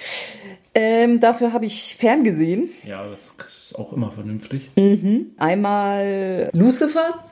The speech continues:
Speaker 1: die zweite Staffel. Da hatten wir ja die erste Staffel schon mal geliebt und sind dafür schwer kritisiert worden von einem anderen <laughs> ausgespielten Mitglied.
Speaker 2: Nennen keine Namen.
Speaker 1: Nee.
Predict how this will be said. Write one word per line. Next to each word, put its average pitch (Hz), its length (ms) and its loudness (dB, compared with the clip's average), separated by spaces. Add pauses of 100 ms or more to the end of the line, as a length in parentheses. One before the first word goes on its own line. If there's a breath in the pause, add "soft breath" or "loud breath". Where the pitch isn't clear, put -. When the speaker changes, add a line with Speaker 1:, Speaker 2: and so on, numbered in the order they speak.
(120)
Speaker 1:
die 254 100 2
zweite 240 380 -2
Staffel. 294 460 0 (240)
Da 160 180 0
hatten 170 260 -2
wir 160 100 2
ja 160 100 2
die 151 100 0
erste 165 280 2
Staffel 165 320 -2
schon 151 200 -2
mal 139 140 4
geliebt 202 500 2 (100)
und 160 120 -4
sind 156 180 -4
dafür 156 240 -2
schwer 180 260 2
kritisiert 196 640 0
worden 208 400 2 (320)
von 175 160 -4
einem 190 240 4
anderen 190 380 2
<laughs> - 0 -
ausgespielten 185 840 -2
Mitglied. 208 420 -2 (400 loud breath)
Speaker 2:
Nennen 117 280 -2
keine 117 340 0
Namen. 117 400 0
Speaker 1:
Nee. 165 220 -2